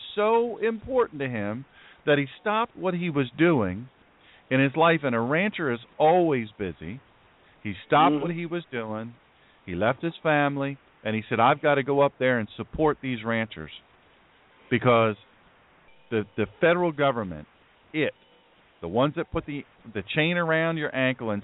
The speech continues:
Speaker 1: say, "Hey, Mister Elephant, guess what you can't do? You can't do anything I don't tell you to do." He, he would say, I believe, don't let this be in vain. Don't let this, don't let me dying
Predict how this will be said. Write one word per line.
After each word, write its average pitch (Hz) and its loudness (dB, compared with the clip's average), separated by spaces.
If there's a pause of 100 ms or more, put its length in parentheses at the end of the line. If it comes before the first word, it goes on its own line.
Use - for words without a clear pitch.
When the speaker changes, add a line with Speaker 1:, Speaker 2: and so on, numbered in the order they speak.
Speaker 1:
say, 113 4
"Hey, 147 2
Mister 147 -2
Elephant, 135 2
guess 135 2
what 127 -8
you 127 -14
can't 131 -4
do? 101 0 (600)
You 123 4
can't 147 4
do 110 4
anything 147 2
I 139 4
don't 131 0
tell 120 0
you 113 -2
to 90 -10
do." 73 -8 (480)
He, 139 0 (220)
he 180 2
would 156 0 (120)
say, 110 4 (680)
I 180 4
believe, 104 -6 (960)
don't 123 2
let 131 2
this 147 -4 (100)
be 131 -4
in 123 -2
vain. 95 -4 (320)
Don't 139 2
let 156 0
this, 190 -2 (840)
don't 156 2
let 170 0
me 190 -6 (100)
dying 120 0